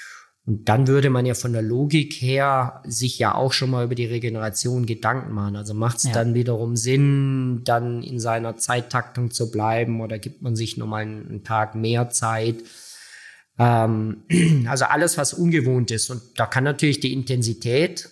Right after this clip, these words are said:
Speaker 1: äh, ungewohnt sein, wenn ich einfach Intervalltraining nicht gewohnt bin und gehe das erste Mal auf die Bahn. Äh, allein schon von schönen Waldboden auf die Bahn zu gehen, kann schon
Speaker 2: Hm.
Speaker 1: belastend sein.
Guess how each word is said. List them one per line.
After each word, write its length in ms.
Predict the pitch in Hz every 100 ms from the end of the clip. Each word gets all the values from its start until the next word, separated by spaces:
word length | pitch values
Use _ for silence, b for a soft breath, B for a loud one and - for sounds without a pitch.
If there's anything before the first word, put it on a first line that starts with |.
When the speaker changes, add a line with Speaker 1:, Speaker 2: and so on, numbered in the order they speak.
| _
Speaker 1:
äh, 220 | 156 156
ungewohnt 580 | 156 196 185 165 175 220
sein, 320 | 202 240 285
wenn 160 | 143 127
ich 140 | 127
einfach 340 | 123 120 123 -
Intervalltraining 760 | 123 120 117 131 - 135 131
nicht 140 | 123 117
gewohnt 360 | 117 120 147 175
bin 200 | 180 147
und 100 | 131
gehe 120 | 131
das 160 | 127
erste 300 | - 131 -
Mal 160 | 131 123
auf 100 | 120
die 120 | 120
Bahn. 580 | 117 104 139 190 247 - 147
Äh, 40 |
allein 420 | 123 131 139 151 156
schon 400 | 156 143 135 - _
von 580 | - 131 131 123 - 104 101
schönen 320 | - 127 120
Waldboden 580 | 117 143 147 139 139 131
auf 140 | 123
die 100 | 127
Bahn 320 | 123 135 165
zu 200 | 170 123
gehen, 340 | 120 113 110 104
kann 200 | 117 113
schon 200 | 123 135
Speaker 2:
Hm. 60 |
Speaker 1:
belastend 540 | 131 107 92 90 127 117
sein. 420 | 104 113 151